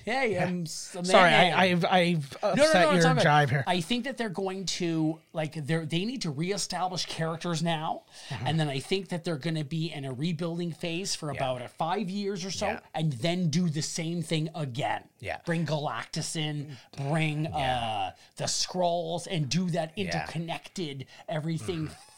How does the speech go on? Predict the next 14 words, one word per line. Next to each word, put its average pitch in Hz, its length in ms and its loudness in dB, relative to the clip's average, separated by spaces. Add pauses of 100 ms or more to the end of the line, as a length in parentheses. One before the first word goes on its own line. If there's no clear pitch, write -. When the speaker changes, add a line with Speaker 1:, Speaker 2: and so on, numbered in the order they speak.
(160)
Speaker 1:
fuses 180 420 -2
together 165 500 0
like 131 380 -4
Lego 147 420 2
bricks. 101 640 -8 (200)
Speaker 2:
Ooh, 160 500 2 (160)
yeah, 117 200 2
we 110 100 0
talked 117 280 -8
about 131 200 -6
Lego 101 300 -8
earlier. 110 340 -8 (320)
Uh, 160 300 2 (140)
the 165 500 2